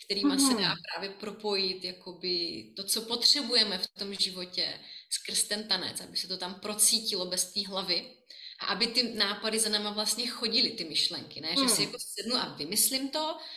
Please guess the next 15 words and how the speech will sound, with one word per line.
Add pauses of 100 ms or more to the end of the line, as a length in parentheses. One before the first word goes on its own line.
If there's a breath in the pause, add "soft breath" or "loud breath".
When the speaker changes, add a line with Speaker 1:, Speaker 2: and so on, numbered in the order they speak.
(320 loud breath)
Speaker 1:
ale
že
vlastně
se
uvolním (760)
a
ono
to
začne
chodit.
Vytvořím
jenom
ten
prostor.
Speaker 2:
Hmm.